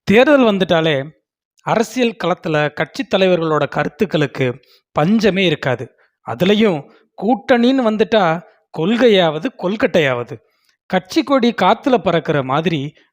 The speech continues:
கொள்கையையும் காத்துல பறக்க விட்டுறாங்க. கட்சியை காப்பாத்த வேற வழி இல்லாம தமிழக அரசியல் களத்துல இருக்க பெரிய கட்சிகள் கிட்ட ரெண்டு சீட்டு, மூணு சீட்டுன்னு பேரம் பேசி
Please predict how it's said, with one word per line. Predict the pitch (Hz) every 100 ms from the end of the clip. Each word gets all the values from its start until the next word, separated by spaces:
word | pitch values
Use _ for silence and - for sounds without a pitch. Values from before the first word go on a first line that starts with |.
| _ -
கொள்கையையும் | 160 214 247 233 226 285
காத்துல | 208 190 208 202
பறக்க | 165 170 165
விட்டுறாங்க. | 147 - 127 117 110 107 _ _ _ _ _ -
கட்சியை | 196 - 302 277
காப்பாத்த | 208 165 180 - 160 127 175 _ _ 127
வேற | 160 151
வழி | 135 143 190 247
இல்லாம | 190 151 139 131 131 _ _ _ _
தமிழக | 147 233 285 262
அரசியல் | 202 185 240 254 240
களத்துல | - 180 175 - 151 135
இருக்க | 143 - 135 123 _ _ _ -
பெரிய | 170 240 285 233
கட்சிகள் | 196 - 254 226 180
கிட்ட | 151 135 123 _ _ _
ரெண்டு | - 190 233
சீட்டு, | 220 240 226 269
மூணு | 190 214 247
சீட்டுன்னு | 208 233 240 240 208
பேரம் | 160 190 185 151
பேசி | 143 -